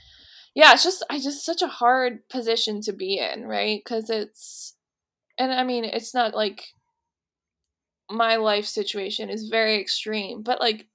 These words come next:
even when my life was fine, like, before all this,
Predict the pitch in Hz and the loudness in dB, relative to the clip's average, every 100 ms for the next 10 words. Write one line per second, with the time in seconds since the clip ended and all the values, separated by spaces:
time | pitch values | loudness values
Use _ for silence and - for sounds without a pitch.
0 | - _ _ _ - 330 302 247 220 202 | -20 _ _ _ -6 -2 -2 0 0 -2
1 | 190 - 233 196 208 208 196 - 214 233 | -6 -2 0 0 -4 -6 -6 -2 2 4
2 | 247 - 214 - 220 - 254 247 165 - | 4 2 -4 -6 -12 -2 4 6 6 4
3 | - 226 220 | -2 -4 -6